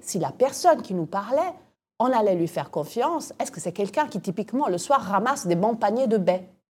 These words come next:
Ou c'est quelqu'un qui, le soir, rentre toujours le panier vide ? Ou alors, allons chasser les mammouths de ce côté-là.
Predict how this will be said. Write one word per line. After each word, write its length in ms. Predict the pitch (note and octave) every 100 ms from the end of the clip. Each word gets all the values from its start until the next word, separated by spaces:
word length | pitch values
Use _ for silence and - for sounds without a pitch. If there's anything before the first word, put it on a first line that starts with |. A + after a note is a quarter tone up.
| _ _ -
Ou 80 | G3
c'est 160 | G3 F#3
quelqu'un 400 | D#3 - B3 D4+
qui, 160 | G3+
le 100 | D#3
soir, 380 | C3+ A3 C#4+ F#3
rentre 280 | F#3 F#3+ F#3
toujours 540 | - B3 G#3+ D4+ F4 - _ _ -
le 100 | D3+
panier 340 | - C#3+ A3+ C4
vide ? 360 | A#3 F3 B2 - -
Ou 60 | A2
alors, 360 | D3 A3 G#3
allons 260 | G3 A#3+ E4+
chasser 340 | - D#4 D#4+
les 100 | D4
mammouths 420 | B3+ C4 C#4+ D#4+ B3+
de 80 |
ce 140 | A#3+ C4+
côté-là. 520 | C#4 C4+ C4+ A#3+